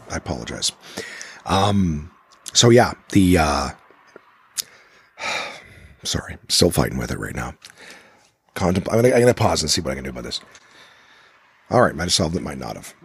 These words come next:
Um, so, yeah, uh, Voltaren's good. That's what I, I was rubbing it up. Put it on last night before I went to sleep.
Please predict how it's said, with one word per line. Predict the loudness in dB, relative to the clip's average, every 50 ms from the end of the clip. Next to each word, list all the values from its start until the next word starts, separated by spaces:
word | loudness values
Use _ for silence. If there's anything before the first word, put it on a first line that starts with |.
| -12 -6
Um, | -4 -2 0 2 0 0 -2 -2 -6 -8 -8 -10 -14 _ _ _ _ _ _ _ -2
so, | 2 4 4 4 2 -2 -12 _ -20 -20 -20 -20 -20 _ _ _ _ _ _ _ _ _ _ _ _ _ _ _ _ _ _ _ _ _ _ _ _ _ _ _
yeah, | 4 4 4
uh, | 4 4 4 6 6 8 8 8 8 6 6 4 2 -2 -8 -2
Voltaren's | 0 0 2 4 4 4 4 4 2 2
good. | 4 6 6 6 4 2
That's | 0 0 2
what | 2 0
I, | 0
I | 0 0
was | -2 0 0
rubbing | 0 0 2 2
it | 2
up. | 2 0 0
Put | 0 0
it | 0
on | 0 0 -2 -4 -6 -8 -6
last | -6 -4 -2 -2 -2 -2
night | -4 -6 -6
before | -6 -4 -4
I | -4
went | -4 -4
to | -4 -6
sleep. | -4 -4 -2 -2 -4 -4 -6 -10